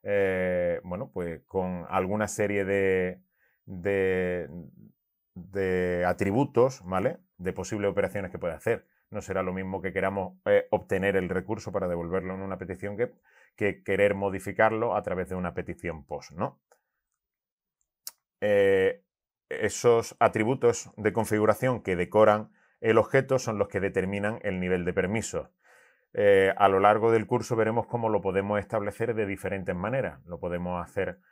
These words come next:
a través de una configuración programática, lo podremos hacer a través de anotaciones que utilicen el Spring Expression Language y en ocasiones será tan sencillo como establecer el nombre de un rol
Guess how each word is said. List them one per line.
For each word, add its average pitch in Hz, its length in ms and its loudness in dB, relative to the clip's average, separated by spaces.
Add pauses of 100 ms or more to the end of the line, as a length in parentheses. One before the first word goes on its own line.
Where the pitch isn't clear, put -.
(220)
a 95 200 0
través 92 400 -2
de 87 540 -2
una 95 220 -4
configuración 87 560 -8
programática, 120 840 0
lo 90 80 -10
podremos 87 420 -6
hacer 92 240 -6
a 90 80 -4
través 87 300 -6
de 87 240 -4
anotaciones 90 680 -6
que 101 120 -12
utilicen 95 680 -10 (240)
el 98 180 -8
Spring 92 380 -6
Expression 92 640 -6
Language 135 600 -2 (540)
y 101 640 0
en 104 120 0
ocasiones 110 500 -2
será 117 260 2
tan 110 180 -2
sencillo 117 580 -4 (260)
como 101 220 -2
establecer 98 480 0
el 95 160 -2
nombre 98 460 -2 (220)
de 98 200 0
un 95 180 -2
rol 120 360 6